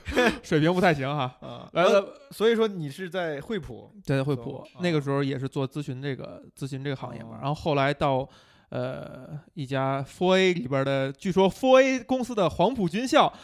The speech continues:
Speaker 1: 那家公司工作的时候呢，其实也是从咨询角度去做的。
Speaker 2: 奥美。
Speaker 1: 那家公司，对，
Speaker 2: 对，对，
Speaker 1: 奥美，它是以，
Speaker 2: 奥美。
Speaker 1: 它是以传播见长啊，但是也是做咨询。再之后，应该零九年左右，我就创业做了一家，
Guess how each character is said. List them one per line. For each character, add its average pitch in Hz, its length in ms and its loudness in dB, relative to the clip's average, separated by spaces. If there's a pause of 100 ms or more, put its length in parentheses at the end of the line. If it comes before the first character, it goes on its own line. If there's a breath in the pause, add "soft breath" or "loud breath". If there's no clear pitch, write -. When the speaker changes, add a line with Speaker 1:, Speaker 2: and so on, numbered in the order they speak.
(200 loud breath)
Speaker 1:
那 165 80 -2
家 170 120 6
公 165 160 0
司 170 120 -4
工 185 180 -6
作 156 140 0
的 131 100 -4
时 - 100 -10
候 127 200 -4
呢， 135 120 -8 (200 soft breath)
其 180 120 -2
实 196 120 2
也 147 160 -4
是 143 200 -4 (160)
从 143 200 -8
咨 170 120 -6
询 151 160 -4
角 147 160 -4
度 135 220 -10
去 135 140 -6
做 135 280 -4
的。 - 100 -18
Speaker 2:
奥 175 140 4
美。 165 60 2
Speaker 1:
那 160 40 2
家 151 100 4
公 143 120 -4
司， - 140 -14 (100)
对， 143 120 2
Speaker 2:
对， 123 80 0
对， 127 80 -2
Speaker 1:
奥 143 100 2
美， 135 220 -10
它 147 120 -2
是 135 140 -4
以， 127 220 -6
Speaker 2:
奥 131 60 -10
美。 - 60 -14
Speaker 1:
它 160 140 -6
是 151 80 -2
以 131 80 -4
传 135 180 -6
播 175 120 -2
见 170 120 -4
长 131 140 -12
啊， 127 100 -12
但 135 120 -6
是 131 40 -10
也 131 120 -12
是 135 80 -6
做 147 180 -2
咨 135 140 -4
询。 - 180 -10 (420 soft breath)
再 175 160 2
之 160 140 0
后， 143 380 0
应 151 100 -6
该 170 80 0
零 160 160 -2
九 156 140 -2
年 135 180 -8
左 143 180 -8
右， 127 200 -2
我 127 120 -10
就 135 120 -4
创 139 260 -6
业 135 180 -6
做 131 280 -6
了 131 100 -8
一 127 80 -12
家， 127 420 -6